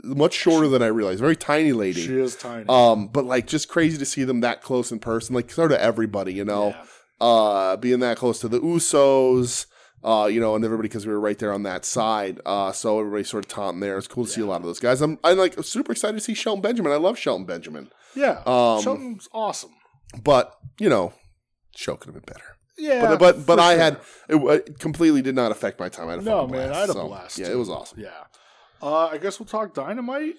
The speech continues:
Speaker 1: Yeah, that's, that's all we got
Speaker 2: That's,
Speaker 1: left, pal.
Speaker 2: yeah. Um, so the show kicked off.
Speaker 1: Oh, they announced the War Games at this fucking show.
Speaker 2: Yeah,
Speaker 1: That was the
Speaker 2: yeah, they
Speaker 1: kickoff for
Speaker 2: did.
Speaker 1: War Games, so that's
Speaker 2: Yeah.
Speaker 1: pretty crazy. But yeah.
Speaker 2: Thank, thank God.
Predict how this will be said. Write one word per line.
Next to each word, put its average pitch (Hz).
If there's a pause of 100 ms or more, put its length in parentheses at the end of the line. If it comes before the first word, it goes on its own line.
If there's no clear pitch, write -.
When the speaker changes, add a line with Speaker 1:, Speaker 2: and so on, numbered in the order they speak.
Speaker 1:
Yeah, 165
that's, 185
that's -
all 392
we 285
got 233
Speaker 2:
That's, - (240)
Speaker 1:
left, 170
pal. 202
Speaker 2:
yeah. 175
Um, 160 (460)
so 160 (600)
the 160
show 196
kicked 190
off. 170
Speaker 1:
Oh, 190
they 185
announced 208
the 190
War 240
Games 113
at 87
this -
fucking 87
show. 71 (320)
Speaker 2:
Yeah, 180
Speaker 1:
That 151
was 131
the 143
Speaker 2:
yeah, 135
they 131
Speaker 1:
kickoff 143
for 139
Speaker 2:
did. 131
Speaker 1:
War 156
Games, 95
so 120
that's 117
Speaker 2:
Yeah. 113
Speaker 1:
pretty 104
crazy. 80
But 120
yeah. 98
Speaker 2:
Thank, -
thank 117
God. -